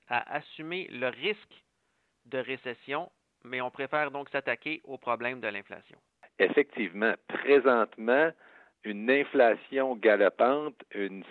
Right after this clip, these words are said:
Speaker 2: spirale inflationniste est beaucoup plus dangereuse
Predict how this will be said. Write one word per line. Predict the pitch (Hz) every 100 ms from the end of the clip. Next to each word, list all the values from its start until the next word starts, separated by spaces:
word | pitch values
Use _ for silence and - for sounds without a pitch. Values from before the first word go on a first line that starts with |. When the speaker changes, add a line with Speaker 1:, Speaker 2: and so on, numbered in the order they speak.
| -
Speaker 2:
spirale | - 147 135 143 147
inflationniste | 123 117 - 101 - 95 107 131 -
est | -
beaucoup | 95 95 - -
plus | - - 139 135
dangereuse | 95 117 123 120 104 113 113 120